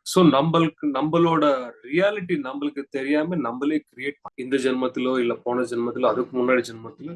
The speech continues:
ரியாலிட்டி கிரியேட் பண்றோம், கிரியேட் பண்ணிக்கிட்டோம். பண்ணிக்கிட்டு அந்த, அதோ-, அந்த, அந்த, அது எல்லாமே எங்க இருக்குன்னு பா-, ஸ்டோர், எங்க ஸ்டோர் ஆயிருக்குன்னு பாத்தீங்கன்னா நம்மளோட நாடி மண்டலத்தை ஸ்டோர் ஆயிருக்கு. Emotional,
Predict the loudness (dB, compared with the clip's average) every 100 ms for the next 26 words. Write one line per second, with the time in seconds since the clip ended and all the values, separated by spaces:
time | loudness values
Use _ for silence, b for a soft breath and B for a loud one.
0 | -8 2 2 2 -2 -8 -4 -4 -4 -8
1 | -10 _ _ _ _ _ _ _ 4 4
2 | 2 2 2 0 -6 _ _ _ 0 2
3 | 4 2 2 2 0 0 0 -2 -4 -8
4 | -8 -8 -6 -6 -6 -4 -4 -4 _ _
5 | _ _ _ _ _ -4 0 2 2 2
6 | 2 0 0 0 0 -2 -2 -2 -2 -2
7 | -2 -4 -6 -4 -2 -2 0 0 0 -2
8 | -6 -8 -12 -10 -6 -6 -4 -4 -4 -6
9 | -8 _ _ 0 4 6 6 6 4 -2
10 | -4 -4 -6 -4 0 0 -2 0 2 2
11 | 2 0